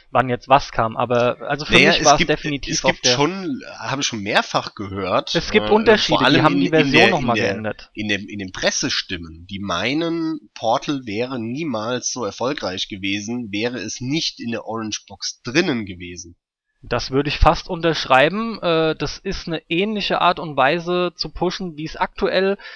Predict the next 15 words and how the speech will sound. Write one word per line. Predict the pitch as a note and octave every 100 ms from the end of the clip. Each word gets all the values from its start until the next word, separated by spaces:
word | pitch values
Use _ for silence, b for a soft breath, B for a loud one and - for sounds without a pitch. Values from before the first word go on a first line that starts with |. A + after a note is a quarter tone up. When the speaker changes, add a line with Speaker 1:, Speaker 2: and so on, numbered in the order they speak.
| B -
Speaker 1:
bei | D#3
Rocket | G#3 D4 D4+
League | D#3+ C#3
der | F3+
Fall | - C#3+ F3
ist | -
über | F3 E3
PlayStation | - E3 D#3+ E3+ D#3+ -
Plus. | F3+ G3 - C3+
Wie | D3
gesagt, | C#3+ C3+ C#3 -
ähnlich. | C#3+ D3+ B2+ G2+ -
Natürlich | A2+ C#3 C#3+ C#3+
nicht | C#3 -
selbe, | C#3 D3 F#3